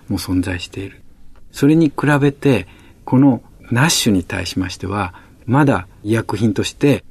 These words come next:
製品化されるには時間がかかりすぎるということで、なんとか対応していかないといけないということで、これは機能性食品へのニーズが高まっているわけです。それで、どういったものが効いてくるのかっていうことを調べていってるわけです。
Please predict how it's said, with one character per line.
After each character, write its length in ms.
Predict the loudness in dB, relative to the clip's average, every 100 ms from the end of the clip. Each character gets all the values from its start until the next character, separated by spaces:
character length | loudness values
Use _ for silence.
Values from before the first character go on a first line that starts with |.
| -18
製 160 | -6 -2
品 160 | -2
化 140 | -4 -6
さ 120 | -4
れ 140 | 0
る 100 | 4
に 140 | 4 2
は 160 | -2
時 140 | -10 -10
間 200 | -8 -8
が 120 | -10
か 160 | -14 -8
か 100 | -6
り 100 | -6
す 160 | -8
ぎ 120 | -12
る 100 | -14 -18 -20 -20 -20 -14
と 80 | -14
い 20 |
う 40 |
こ 100 | -8
と 120 | -4
で、 260 | 0 2 0 -8 -20 -16 -4
な 160 | 0 2
ん 80 |
と 80 | 2
か 140 | 0 0
対 220 | 2 2
応 100 | 2
し 60 |
て 100 | 0
い 60 | -2
か 120 | 0
な 80 | 0
い 80 | -2
と 120 | -6
い 40 |
け 140 | -12 -14
な 160 | -14
い 80 | -16
と 600 | -20 -20 -20 -20 -16 0 2
い 40 |
う 40 |
こ 100 | 4
と 140 | 2 4
で、 180 | 2 -2 -12 -6
こ 100 | 0
れ 60 | 0
は 60 |
機 120 | 4 4
能 100 | 4
性 180 | 2
食 320 | 0 0 -2 0
品 220 | 4 4
へ 80 | 4
の 220 | 2 0 -10 -12 -2
ニ 120 | -2
ー 40 |
ズ 100 | 0
が 100 | -4
高 220 | -4 -4 -2
ま 100 | -4
っ 60 |
て 180 | -8 -16
い 40 |
る 60 | -16
わ 120 | -20
け 80 | -20
で 60 | -20
す。 60 | -10
そ 120 | 0
れ 80 | 2
で、 180 | 2 0 -8 -20 -18 -8
ど 180 | 0 4
う 80 | 2
い 40 |
っ 20 | 4
た 100 | 4
も 140 | 4
の 100 | 2
が 120 | -2
効 60 | -6 -6
い 80 | -6
て 180 | -2 -4
く 160 | -4 -6
る 100 | -4
の 80 |
か 240 | -6 -10 -12
っ 40 |
て 220 | -10 0
い 60 | 0
う 40 |
こ 140 | 2 2
と 140 | 2
を 80 | 2
調 200 | 0 -6
べ 180 | -6 -12
て 160 | -16 -16
い 60 |
っ 20 |
て 260 | -16 -6 -4
る 120 | -4
わ 120 | -6
け 120 | -10 -16
で 120 | -18
す。 140 | -20